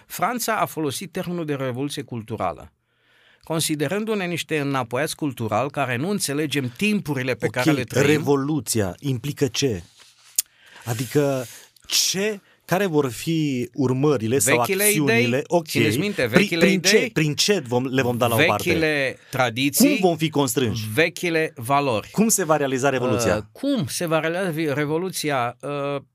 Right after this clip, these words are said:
Speaker 2: Luăm pâinea?
Speaker 1: săptămâna
Speaker 2: Sau nu știu.
Speaker 1: aceasta s-a votat în Parlament de către Camera Deputaților, după ce fusese votat în Senatul României, uh,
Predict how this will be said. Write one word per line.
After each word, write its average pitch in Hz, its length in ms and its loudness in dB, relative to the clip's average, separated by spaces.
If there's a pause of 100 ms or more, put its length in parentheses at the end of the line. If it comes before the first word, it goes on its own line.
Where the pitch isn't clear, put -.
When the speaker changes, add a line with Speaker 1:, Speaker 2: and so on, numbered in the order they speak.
(140)
Speaker 2:
Luăm 135 200 2
pâinea? 147 520 0
Speaker 1:
săptămâna 151 480 0
Speaker 2:
Sau 160 100 2
nu - 40 0
știu. 117 120 2
Speaker 1:
aceasta 165 240 -2
s-a 151 180 -2
votat 139 380 -6
în 131 120 -6
Parlament 131 520 -4
de 160 60 -8
către 123 240 -10
Camera 127 400 -4
Deputaților, 123 680 -6
după 117 240 -10
ce 127 120 -8
fusese 139 400 -10
votat 120 380 -6
în 117 120 -8
Senatul 120 440 -8
României, 147 600 -4 (720)
uh, - 100 -6